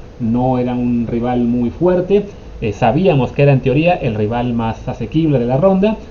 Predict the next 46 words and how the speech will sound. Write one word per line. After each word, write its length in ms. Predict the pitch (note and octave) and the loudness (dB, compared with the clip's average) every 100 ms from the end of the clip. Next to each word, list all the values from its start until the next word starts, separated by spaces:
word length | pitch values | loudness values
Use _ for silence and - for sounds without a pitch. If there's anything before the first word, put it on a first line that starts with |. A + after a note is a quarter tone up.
| - - | -14 -8
Había 340 | G#2+ B2+ C#3+ | -4 0 0
cierto 400 | - C#3 C#3 C3+ | 0 0 0 -2
temor 420 | B2+ C3 D#3+ E3+ | -2 0 2 2
de 80 | D3 | 0
lo 120 | A2+ | -2
que 80 | A2 | -4
pudiera 340 | B2 A2+ C3+ C3 | -6 -2 0 -2
ocurrir, 480 | - C3+ D#3 E3 E3 - - - | -4 -2 0 0 -4 -12 -10 -2
porque 280 | A3 - C#3 | 0 0 0
siempre 260 | C3+ C3 | 0 -2
es 80 | A2 | -4
el 80 | A2 | -4
partido 300 | A2 A#2 A#2+ | -4 -4 -4
definitivo 500 | C3 C#3 C#3 D#3 D#3+ | -2 0 2 2 2
el 60 | |
que 100 | C3+ | 0
nos 140 | G#2+ G2+ | -4 -6
complica 360 | - A2 A2+ | -8 -8 -4
más. 280 | D#3+ G3 F#3+ - - - - - - - - - | -2 -2 -2 -6 -12 -16 -18 -18 -18 -16 -16 -8
Hay 180 | B2+ C3 | -4 -4
ese 140 | - | -2
miedo 400 | B2+ D3+ E3 D3 | 2 2 2 0
a 80 | B2 | -2
que 220 | A2+ G#2+ | -4 -4
de 80 | A2 | -4
repente 440 | A2 G#2+ C3 A#2+ A#2 | -4 -4 -4 -4 -4
la 100 | G#2+ | -6
selección 540 | B2 A#2+ - C#3 C#3 C#3 - - | -6 -8 -2 0 0 -2 -10 -6
tenga 180 | B2 A#2+ | -2 0
una 120 | A#2+ | 0
mala 200 | A#2 A#2+ | -2 -2
noche, 540 | D3+ F#3+ F#3+ F#3+ F#3 E3 - - - - | 0 0 -2 -4 -6 -6 -12 -18 -18 -10
eh, 460 | A#2+ G#2+ G#2 G2+ G2+ - - - - - - - - | -6 -4 -2 -4 -8 -12 -18 -18 -18 -18 -18 -10 -4
que 140 | A2+ | -2
el 80 | G#2+ | -2
rival, 460 | A#2+ C3+ C#3+ D3 C#3 - - | 0 2 2 2 -2 -8 -8
eh, 240 | A2+ G#2 - | -4 -4 -4
se 120 | B2 | -6
sublime, 500 | B2+ G3+ G#3 F#3+ - | 2 4 6 4 0
que 140 | B2 | -2
sea 180 | - D3+ | 0 0
mejor 320 | C3 A#2+ D3+ | 0 0 2
de 60 | C#3 | 2
lo 100 | - | 0
que 60 | |
esperábamos. 560 | A#2 C#3 E3+ F#3 F#3 | -2 0 2 2 0